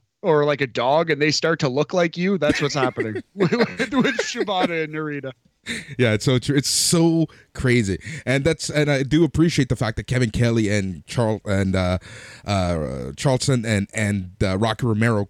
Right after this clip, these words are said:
Speaker 2: kept saying just how much of a student, uh, Narita is to Shibata. So that's obviously the, the story, and that's how they're gonna try to get him over.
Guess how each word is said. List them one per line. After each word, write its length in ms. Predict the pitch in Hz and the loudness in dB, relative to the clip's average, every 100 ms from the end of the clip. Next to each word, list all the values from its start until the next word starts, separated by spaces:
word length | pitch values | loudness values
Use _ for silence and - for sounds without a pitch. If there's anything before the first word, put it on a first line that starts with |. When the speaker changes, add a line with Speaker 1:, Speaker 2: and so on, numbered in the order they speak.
| - | -2
Speaker 2:
kept 280 | - 160 - | 0 0 -2
saying 560 | 151 147 117 92 82 - | -2 -2 -2 -4 -10 -10
just 320 | 107 113 - | -4 -4 -4
how 140 | - 117 | -4 -2
much 200 | 113 117 | 0 0
of 80 | 110 | 0
a 40 | |
student, 680 | - - 139 113 101 - - - - 95 | 0 2 2 2 0 -4 -10 -18 -10 -2
uh, 140 | 95 | 2
Narita 360 | 92 92 92 - - | 4 4 2 0 0
is 380 | 98 92 - - | 2 2 -2 -6
to 280 | - 139 | 0 2
Shibata. 560 | 101 - 85 80 80 73 - - - | 2 -4 -4 -4 -4 -6 -10 -20 -2
So 160 | - | 0
that's 260 | 107 110 - | 2 0 -2
obviously 540 | 117 120 120 - 120 | -2 0 0 2 0
the, 280 | 101 98 90 - - - | 2 0 -2 -6 -10 -4
the 120 | 110 | -2
story, 560 | - - 190 202 147 | -2 0 0 2 0
and 180 | 120 113 | 0 -2
that's 200 | 120 - | -4 -4
how 60 | 113 | -4
they're 80 | 104 | -2
gonna 140 | 95 | -2
try 220 | - 95 | -2 -4
to 40 | 82 | -4
get 200 | 95 90 | -4 -4
him 100 | 80 | -4
over. 360 | 82 78 - | -6 -6 -8